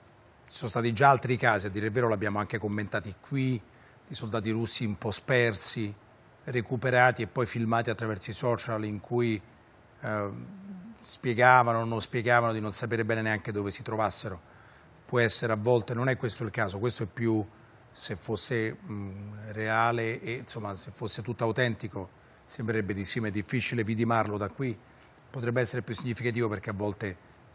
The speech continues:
quelle sono anche dichiarazioni che si possono dire quando si finisce prigionieri per dimostrare la propria innocenza. Noi non sappiamo nemmeno che cosa sono venuto a fare qui,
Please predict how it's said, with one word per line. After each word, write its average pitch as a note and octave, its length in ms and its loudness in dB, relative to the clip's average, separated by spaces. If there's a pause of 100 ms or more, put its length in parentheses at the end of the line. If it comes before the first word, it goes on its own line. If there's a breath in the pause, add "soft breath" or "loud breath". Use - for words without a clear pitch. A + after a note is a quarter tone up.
quelle B2 220 -2
sono A#2 260 -2
anche C3 840 2
dichiarazioni A#2 540 -2
che A#2 100 -2
si - 160 -4
possono A#2 380 -4
dire A#2+ 180 0
quando G#2+ 240 -2
si A2 120 -6
finisce A#2 340 -2
prigionieri A2+ 640 0
per G#2+ 120 -2
dimostrare G#2 480 -2
la G#2+ 120 0
propria A2 240 -2
innocenza. G#2 560 -4
Noi G#2 100 -4
non G#2+ 80 -6
sappiamo G#2 240 -6
nemmeno A2 280 -2
che G2 100 -6
cosa A2 180 -4
sono G2+ 200 -4
venuto G#2 200 -4
a G#2 60 0
fare G#2 380 -2
qui, G#2 220 -2